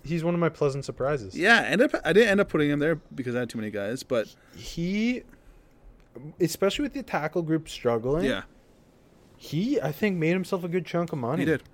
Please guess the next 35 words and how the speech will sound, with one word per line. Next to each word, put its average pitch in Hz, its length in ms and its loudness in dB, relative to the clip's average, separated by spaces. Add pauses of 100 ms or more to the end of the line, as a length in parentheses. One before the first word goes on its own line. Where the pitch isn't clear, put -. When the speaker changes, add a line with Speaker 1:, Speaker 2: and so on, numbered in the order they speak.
Speaker 2:
No, 156 120 -4
he 139 60 -4
totally 139 200 -4
did. - 200 -8
And 147 120 0
he 160 80 0
came 180 200 2
in 165 100 2
at 127 260 0
Speaker 1:
Like 147 120 2 (400)
Speaker 2:
almost 165 240 0
six - 180 2
seven, 131 340 0
three 147 320 -4
ten, 131 540 -2
uh, 123 40 -6
almost 117 540 -2
an 135 60 -2
eighty-six 135 360 -2
inch 139 180 -6
wingspan, 120 480 -4
thirty-five 123 400 -2
inch 110 160 -6
arms. 101 280 -10 (140)
Check, - 220 -8
check, 113 160 -4
check, 110 160 -8
check, 110 160 -8
check. 117 320 -8 (440)
Um, 120 260 -2 (380)
<laughs> - 360 -12
and 190 160 4
then, 214 120 4
you 196 80 4
know, 196 160 2